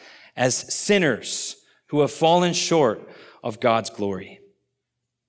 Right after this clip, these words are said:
We're still created in the image of God, but that image is marred, and we don't have dominion, even if we think we do.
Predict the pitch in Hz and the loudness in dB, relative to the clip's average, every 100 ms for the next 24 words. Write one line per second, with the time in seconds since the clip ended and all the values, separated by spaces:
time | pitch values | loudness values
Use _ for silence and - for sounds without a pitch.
0 | _ _ _ _ _ _ _ _ _ 143 | _ _ _ _ _ _ _ _ _ -2
1 | 160 - 240 - 226 196 240 254 196 170 | 0 2 2 2 4 6 6 4 2 2
2 | 156 131 117 - 101 101 101 - - - | 0 -2 -6 -4 -2 0 -2 -10 -20 -20
3 | _ - _ _ _ _ _ 120 151 143 | _ -20 _ _ _ _ _ 0 2 2
4 | 160 175 120 90 - - - _ _ _ | 0 0 -2 -4 -6 -8 -10 _ _ _
5 | _ 117 110 113 120 123 107 98 - - | _ -8 -6 -2 0 2 0 -2 -10 -20
6 | _ _ _ _ _ _ _ _ - 113 | _ _ _ _ _ _ _ _ -8 -2
7 | 135 113 156 165 151 - - 143 135 123 | -2 2 2 2 0 -6 -2 0 0 -2
8 | - 123 110 98 90 90 - _ _ _ | -8 -6 -6 -6 -10 -14 -20 _ _ _
9 | _ _ _ 123 143 151 - 131 143 127 | _ _ _ -6 -4 -4 -4 -4 -4 -6
10 | 95 85 92 | -8 -12 -16